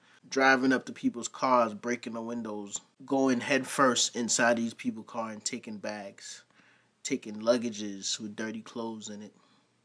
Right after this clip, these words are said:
Um, yeah, bro. I, I think y'all some bums, dog. Y'all some bums. And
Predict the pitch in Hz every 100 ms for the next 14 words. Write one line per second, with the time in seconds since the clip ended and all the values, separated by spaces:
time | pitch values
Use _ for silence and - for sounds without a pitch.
0 | _ _ _ _ _ _ _ _ _ _
1 | _ _ _ 113 117 110 107 110 110 _
2 | _ _ _ _ _ _ _ _ _ _
3 | _ _ _ _ _ - _ _ 104 123
4 | 110 101 107 104 104 _ - 123 - -
5 | - - 127 160 _ _ _ _ _ -
6 | - 90 120 131 156 127 107 117 120 104
7 | - 95 101 107 _ _ _ _ _ _
8 | _ _ _ 120 135 120 107 113 107 120
9 | - - - 208 185